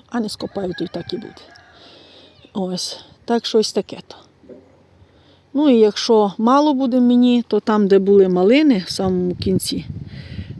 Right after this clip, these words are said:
то там ще тоді доскородю і там досадимо часнику. Часнику треба багато, бо Ігор в мене їсть багато часнику, то треба садити. Будемо бачити, скільки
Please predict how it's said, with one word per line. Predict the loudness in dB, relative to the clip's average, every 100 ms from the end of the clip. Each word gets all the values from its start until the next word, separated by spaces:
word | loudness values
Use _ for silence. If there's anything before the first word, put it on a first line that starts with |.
| -2
то | -2
там | 0 -2
ще | 0 -2
тоді | -2 -2
доскородю | 0 -2 0 2 2 0 -2
і | -6
там | -6 -6
досадимо | -6 -8 -6 -6 -6
часнику. | -10 -12 -12 -12 -14
Часнику | -14 -10 -10 -8
треба | -4 -2
багато, | -2 -4 -6 -10 -6 -6 -4 -6 -6 -6 -6 -6
бо | -6
Ігор | -4 -2 -2
в |
мене | -4 -4
їсть | -2 -2 -2
багато | -2 -2 -2 -6
часнику, | -4 -4 -4 -6
то | -10 -8
треба | -8 -6
садити. | -4 -4 -6 -4 -4
Будемо | -4 -6 -6
бачити, | -6 -6 -10 -10
скільки | -10 -10 -6 -6